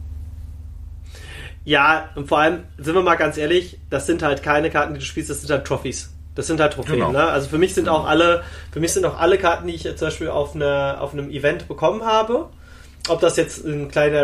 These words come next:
Speaker 1: Release-Draft ist, ob das jetzt ein Store Championship ist, was auch immer, die Promokarte davon, ich bin immer, ich immer froh, wenn das eine wertlose Karte ist, die kommt bei mir immer in meinen Private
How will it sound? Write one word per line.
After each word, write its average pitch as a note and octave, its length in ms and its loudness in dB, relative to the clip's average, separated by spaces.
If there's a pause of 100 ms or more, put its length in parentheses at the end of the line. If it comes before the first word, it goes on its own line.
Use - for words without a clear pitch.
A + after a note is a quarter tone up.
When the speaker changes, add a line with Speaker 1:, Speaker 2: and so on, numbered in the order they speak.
Speaker 1:
Release-Draft G#3 680 2
ist, F#3 260 2
ob D3+ 160 -4
das C#3+ 180 -4
jetzt C#3+ 280 -2
ein C#3 100 -6
Store G#3+ 260 4
Championship F#3 460 0
ist, D3+ 120 -8
was D3+ 140 -4
auch C#3 180 -4
immer, A3+ 300 2 (340)
die E3 100 -6
Promokarte B3 760 2
davon, C#3+ 400 -2
ich D3 160 -10
bin F#3 160 -2
immer, F#3 200 2
ich F3+ 200 -4
immer C#4+ 220 2
froh, A3+ 260 2
wenn G#3+ 80 4
das G#3 160 -2
eine E3 80 0
wertlose F#3 420 2
Karte C#3 280 -4
ist, G#3+ 400 -2 (420)
die F3 80 -4
kommt F#3+ 220 2
bei F#3 120 2
mir F3+ 180 -2 (200)
immer A#3+ 460 2 (140)
in F3 220 -2
meinen F3+ 680 0 (320)
Private E3+ 560 2